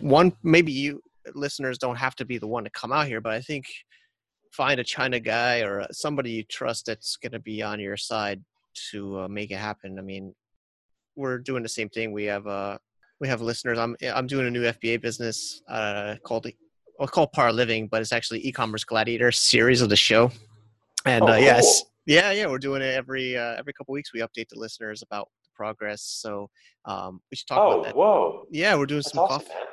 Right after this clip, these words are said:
Speaker 1: Yeah, we're doing, uh, coffee accessories, um, mocha pot, and, uh, some other kind of kits and stuff like that for coffee lovers at home. Um,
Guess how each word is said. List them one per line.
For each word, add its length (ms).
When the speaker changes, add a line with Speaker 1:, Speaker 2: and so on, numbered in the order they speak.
Speaker 1:
Yeah, 160
we're 100
doing, 280
uh, 160
coffee 300
accessories, 760
um, 500
mocha 240
pot, 360
and, 300
uh, 280
some 220
other 600
kind 200
of 200
kits 380
and 80
stuff 280
like 160
that 200
for 220
coffee 300
lovers 640
at 140
home. 320
Um, 420